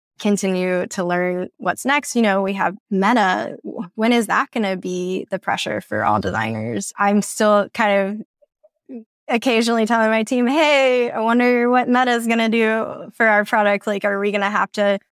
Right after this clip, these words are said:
find a way into doing that?" So there's that pressure. But I, I think the other exciting part is we get to constantly learn, and there's never really a dull moment. Yes,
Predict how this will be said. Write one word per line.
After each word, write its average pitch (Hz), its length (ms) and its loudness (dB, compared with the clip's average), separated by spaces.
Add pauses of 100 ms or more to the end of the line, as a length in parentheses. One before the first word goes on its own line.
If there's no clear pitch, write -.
(160)
find 220 260 2
a 208 80 2
way 202 380 2
into 202 540 -4 (140)
doing 202 260 -4
that?" 220 440 -2
So 240 180 -2
there's 254 220 4
that 254 300 2
pressure. 208 680 -2
But 220 180 2
I, 214 200 4
I 214 100 0
think 220 380 -4 (300)
the 214 100 4
other 233 220 4
exciting 190 420 0
part 196 260 -4
is 202 260 -2
we 196 140 -2
get 202 160 -4
to 196 100 -6
constantly 190 720 -4
learn, 185 600 -2
and 196 160 -2
there's 196 220 -2
never 190 400 0 (140)
really 190 340 0
a 247 80 2
dull 254 220 2
moment. 269 380 2 (320)
Yes, 220 580 0